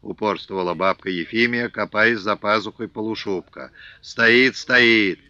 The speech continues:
Иди, бабка, иди, не мешкай! Иду, иду, не толкай меня, анафема».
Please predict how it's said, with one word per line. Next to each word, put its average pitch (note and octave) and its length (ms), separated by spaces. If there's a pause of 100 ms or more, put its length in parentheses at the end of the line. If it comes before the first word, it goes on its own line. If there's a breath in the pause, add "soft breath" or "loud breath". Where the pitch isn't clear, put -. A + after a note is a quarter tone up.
(520 soft breath)
Иди, G#2+ 360
бабка, G2 500
иди, F#2+ 220
не F#2 120
мешкай! F2 580
Иду, D3 240
иду, F#2+ 480
не F#2+ 160
толкай A2 500
меня, E2 400
анафема». E2 680